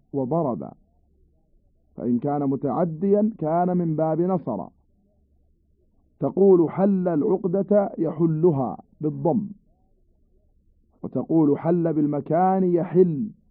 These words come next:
بالكسر إذا أقام فيه، والإحلال دون الإحرام. وقد اختلف في المراد بقوله حل، هل هو من الإحلال بالمكان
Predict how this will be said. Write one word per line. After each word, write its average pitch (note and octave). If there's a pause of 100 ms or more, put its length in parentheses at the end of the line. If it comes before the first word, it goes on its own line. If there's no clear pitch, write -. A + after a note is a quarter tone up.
(400)
بالكسر D3 (440)
إذا C3+
أقام B2
فيه، D2 (1500)
والإحلال G3
دون A3
الإحرام. F3+ (2000)
وقد D3
اختلف F#3
في C#3+
المراد D3+
بقوله G3 (920)
حل، D#3 (280)
هل C#3+
هو D#3
من D3+
الإحلال C#3
بالمكان C3